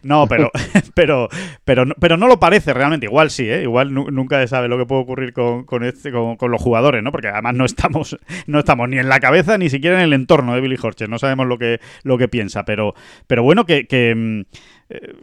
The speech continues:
que, que es, que es una, en, en esta época en la que cada vez más los jóvenes vienen más preparados, eh, parece que vienen a-, a-, arrasando en el top ten mundial,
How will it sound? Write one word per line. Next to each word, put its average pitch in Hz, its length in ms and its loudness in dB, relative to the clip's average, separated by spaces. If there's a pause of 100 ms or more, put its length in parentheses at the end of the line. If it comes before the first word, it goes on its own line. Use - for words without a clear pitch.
que, 139 160 -2
que 139 140 0
es, 139 260 -6
que 165 80 -2
es 156 60 0
una, 208 280 0
en, 151 220 -6
en 139 160 0
esta 214 320 0
época 160 400 0
en 117 80 -4
la 113 120 -4
que 117 280 -6
cada 110 260 0
vez 147 180 0
más 180 240 -2
los 160 180 -2
jóvenes 160 460 0
vienen 156 200 2
más 147 140 -2
preparados, 113 720 -6
eh, 117 180 -12
parece 120 320 -4
que 143 100 -4
vienen 151 300 0
a-, 143 220 -10
a-, 131 180 -6
arrasando 139 720 -2
en 147 80 0
el 123 120 -2
top - 180 -6
ten 143 140 -4
mundial, 120 500 -6